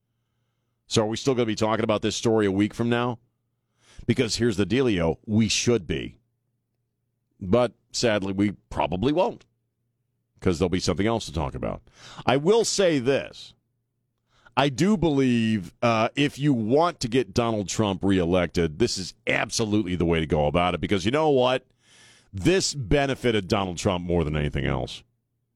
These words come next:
It really, 'cause now he's validated. It's indisputable.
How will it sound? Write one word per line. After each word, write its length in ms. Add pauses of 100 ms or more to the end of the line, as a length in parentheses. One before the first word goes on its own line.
(180)
It 180
really, 300
'cause 520
now 200
he's 160
validated. 720 (460)
It's 220
indisputable. 840